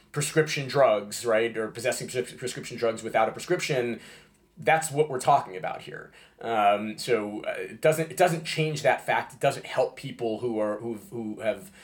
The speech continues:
you know, been arrested or prosecuted or in prison. Now, a lot of those folks should have been impacted by Biden's pronouncement of pardons. I don't think anyone's actually been released from jail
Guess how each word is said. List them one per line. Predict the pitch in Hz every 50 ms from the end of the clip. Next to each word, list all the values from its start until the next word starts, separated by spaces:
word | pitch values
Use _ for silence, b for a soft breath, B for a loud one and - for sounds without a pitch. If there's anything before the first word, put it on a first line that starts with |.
| B B B B B _
you | - 107 98
know, | 95
been | 101 139 139 131
arrested | 123 113 117 117 - - - 123 117 110
or | 110
prosecuted | 107 - 127 113 104 - - - - 120 110 113 107
or | 107 104 101 101
in | - 117 120 110
prison. | - 120 113 107 113 120 110 107 107 107 B B B B B
Now, | 156 165 165 143
a | 147
lot | 165 185 226
of | -
those | 175 156 -
folks | - 156 143 -
should | - - 160
have | 147
been | 139 139 139
impacted | 131 131 135 131 127 - 131 117 107
by | - 117 117 113 110 110 110 113 113 117 113 113
Biden's | 110 123 123 120 117 113
pronouncement | - 123 117 117 120 - - 113 - -
of | -
pardons. | - - 165 185 214 - 123 113 107 107 107 107 104 - - - B B B B B B B _
I | - 156 202
don't | 269 226
think | 160 160 143
anyone's | 139 156 156 135 127 123 127
actually | 117 143 151 - - 139 139 127 127 120 117 113 104 - - -
been | - 135 127 123
released | 117 120 135 135 - -
from | - 123 107 107
jail | - 127 160 196 - 98 85 76 67 69